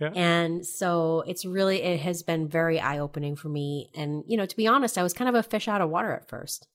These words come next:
Speaker 2: Um, it's, it's a big leap to go from, you know, creativity and advertising is your whole world all day, every day. And the whole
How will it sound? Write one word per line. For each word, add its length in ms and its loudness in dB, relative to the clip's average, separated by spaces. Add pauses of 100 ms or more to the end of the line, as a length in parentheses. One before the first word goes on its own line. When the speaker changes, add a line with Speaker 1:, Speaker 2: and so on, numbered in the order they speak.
Speaker 2:
Um, 440 -6
it's, 380 -2
it's 160 -2
a 60 2
big 320 4
leap 440 -2 (120)
to 560 0
go 180 4
from, 500 0
you 100 -4
know, 200 0 (240)
creativity 680 4
and 100 2
advertising 720 0
is 380 -2
your 160 2
whole 440 0
world 380 4
all 240 2
day, 280 -2
every 280 -2
day. 340 0
And 200 -4
the 40 -2
whole 580 0